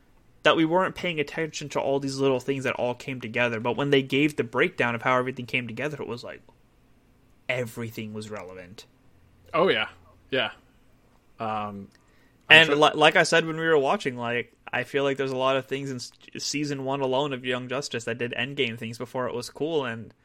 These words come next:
Speaker 1: lo and behold, he got tired of humans not being able to evolve and the weak are dying off, and that was his mission, was that the, he needed to stop the Justice League from helping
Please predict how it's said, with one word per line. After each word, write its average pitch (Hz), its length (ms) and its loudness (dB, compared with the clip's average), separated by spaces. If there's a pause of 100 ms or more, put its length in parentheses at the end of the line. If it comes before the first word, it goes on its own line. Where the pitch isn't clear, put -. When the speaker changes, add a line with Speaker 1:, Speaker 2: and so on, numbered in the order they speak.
(600)
Speaker 1:
lo 139 300 8
and 170 120 0
behold, 190 420 6
he 139 160 0
got 147 220 4
tired 165 340 2
of 156 120 -2
humans 165 440 -8
not 151 200 -2
being 160 220 -2
able 160 260 0
to 151 180 -2
evolve 151 400 2
and 135 140 -4
the 131 60 -2
weak 139 260 -4
are 147 80 -2
dying 143 400 -2
off, 165 320 -2
and 123 160 -8
that 127 220 2
was 139 140 0
his 135 160 -6
mission, 165 360 -8
was 120 180 -8
that 120 220 -4 (100)
the, 123 360 -4
he 135 100 -8
needed 139 220 -10
to 131 80 -14
stop - 260 -6
the 135 60 -8
Justice 127 420 -8
League 123 180 -8
from 123 160 -12
helping 127 580 -8